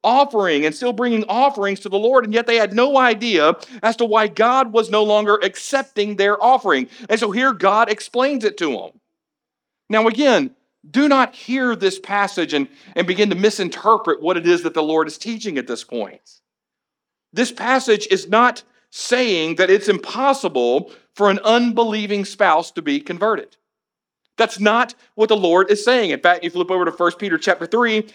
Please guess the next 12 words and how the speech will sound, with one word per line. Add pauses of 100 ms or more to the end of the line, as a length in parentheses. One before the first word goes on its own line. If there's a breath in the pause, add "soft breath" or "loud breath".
(140 loud breath)
and
we
clearly
see
and
know
that
this
is
possible. (1200)
It's
also